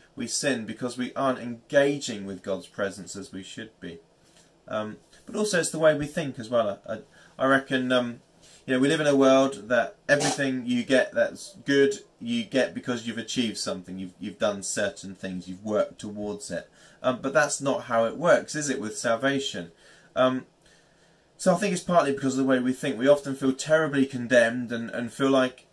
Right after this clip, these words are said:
our sin is all that God can see, when the truth is that there's no condemnation in Christ. God doesn't see our sin. He only sees the blood of Jesus that has cleansed us from all sin. So, we've got to keep these temples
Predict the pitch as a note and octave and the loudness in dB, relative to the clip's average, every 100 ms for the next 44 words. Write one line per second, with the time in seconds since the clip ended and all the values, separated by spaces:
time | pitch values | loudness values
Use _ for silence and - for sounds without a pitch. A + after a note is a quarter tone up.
0 | - A#2+ A#2+ - D3+ B2+ A#2 C#3 B2+ G2 | -4 -2 0 -2 -2 -2 0 2 2 2
1 | B2+ A#2+ - - A#2 A2+ - A2+ A2 A2+ | 0 -2 -4 -14 -12 -8 -4 -4 -4 -6
2 | A2 - C3 A#2+ A2+ G#2 G#2+ A2+ A2+ A2 | -8 -4 -4 -2 -8 -6 -6 -2 -4 -2
3 | A#2+ B2+ B2+ B2 A2 G#2 G2+ F#2+ F#2 F2+ | 0 0 0 -4 -6 -8 -6 -6 -6 -12
4 | F2+ F2+ - F#2 F#2+ - - _ - A2+ | -12 -12 -8 -6 -6 -10 -16 _ -2 -2
5 | - B2 A#2 F#2+ - G2 F2 F#2 - F2 | 2 0 0 -8 -10 -8 -8 -8 -8 -10
6 | F2 _ - G#2 G#2 G#2 F#2+ - F#2 F2+ | -10 _ -12 -4 -4 -4 -8 -8 -10 -10
7 | F2+ F#2 F#2 F2 F#2+ F2 F2+ F2+ - - | -12 -12 -12 -10 -10 -10 -10 -12 -14 -18
8 | - F#2 F2 - F#2+ F#2 - F#2 G2+ F#2 | -10 -8 -8 -10 -12 -12 -16 -14 -12 -12
9 | - F2+ F2 _ _ _ _ _ _ _ | -10 -12 -14 _ _ _ _ _ _ _
10 | _ - - C#3+ A2+ - _ _ _ _ | _ -20 -4 0 0 -2 _ _ _ _
11 | _ _ _ _ A#2 C3 C3+ B2+ G#2 G2+ | _ _ _ _ -4 -4 -2 -4 -4 -8
12 | - A#2 G#2+ - F2+ - | -8 -8 -8 -8 -10 -12